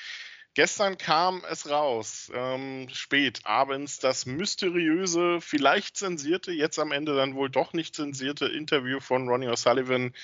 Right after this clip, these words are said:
in dem er zum Rundumschlag ausgeholt hat gegen die aktuelle Situation auf der Tour. Aber wir können's eigentlich relativ schnell entschärfen. Ja,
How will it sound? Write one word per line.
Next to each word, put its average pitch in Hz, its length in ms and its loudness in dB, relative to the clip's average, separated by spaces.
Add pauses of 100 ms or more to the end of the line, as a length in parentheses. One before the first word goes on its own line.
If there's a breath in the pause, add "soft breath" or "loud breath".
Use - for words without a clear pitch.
(440 loud breath)
in 139 160 2
dem 151 160 4
er 156 120 4
zum 156 200 2
Rundumschlag 156 920 4
ausgeholt 135 640 -2
hat 147 320 2
gegen 151 520 -2
die 139 360 -8
aktuelle 139 720 0
Situation 135 720 -2
auf 135 180 -4
der 131 160 -2
Tour. 170 400 2 (840 loud breath)
Aber 170 280 6
wir 156 80 2
können's 156 320 -2
eigentlich 156 460 -2
relativ 156 420 -2
schnell 143 220 -2
entschärfen. 160 720 0
Ja, 165 600 0